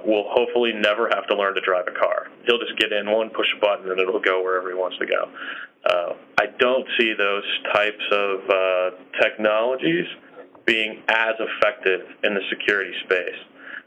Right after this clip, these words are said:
mainly because a, a road doesn't move, stop signs don't, uh, disappear, um, and stop signs and street lights are not out to get you. But in the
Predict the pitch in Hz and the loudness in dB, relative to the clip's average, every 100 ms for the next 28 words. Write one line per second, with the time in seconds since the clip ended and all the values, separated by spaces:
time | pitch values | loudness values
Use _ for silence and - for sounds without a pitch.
0 | - 117 120 117 107 101 113 98 95 92 | 0 2 2 0 -2 0 0 2 2 0
1 | 90 101 104 117 123 127 120 113 98 98 | 2 0 2 2 2 2 0 0 -4 0
2 | 95 117 170 - - - _ - 104 104 | 2 2 -4 -10 -20 -20 _ 0 2 2
3 | - 113 107 101 - 98 95 95 98 92 | 0 0 0 -2 0 0 0 0 2 2
4 | 90 - 110 - 104 - 101 120 - - | 0 0 -2 -2 -2 0 2 0 -8 -18
5 | - - - 90 90 90 - 98 98 - | -20 -8 0 2 2 -2 0 -2 0 0
6 | 104 - 107 104 95 90 - - 110 104 | 0 0 0 0 -2 -6 -2 0 2 2
7 | 104 - 95 95 95 92 98 90 92 - | 2 2 2 2 2 0 -2 0 0 2
8 | 135 151 156 - 110 107 | 0 0 -4 0 0 0